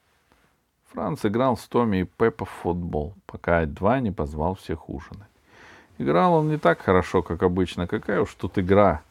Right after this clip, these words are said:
когда все мысли не о мяче, а о Габи с Эберхардом.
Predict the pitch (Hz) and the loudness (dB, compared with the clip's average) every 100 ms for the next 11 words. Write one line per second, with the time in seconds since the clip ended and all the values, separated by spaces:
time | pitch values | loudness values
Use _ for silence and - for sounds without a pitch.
0 | _ - 85 87 85 - 90 90 98 - | _ -10 -6 0 0 0 -2 0 -2 -4
1 | 87 90 87 87 90 - - 98 87 80 | -2 -2 0 0 -2 -4 -2 2 2 0
2 | 80 80 104 135 120 110 104 - - - | -2 2 4 4 0 -2 -4 -8 -10 -8
3 | 71 - 73 73 60 - | -8 -6 -4 -4 -6 -12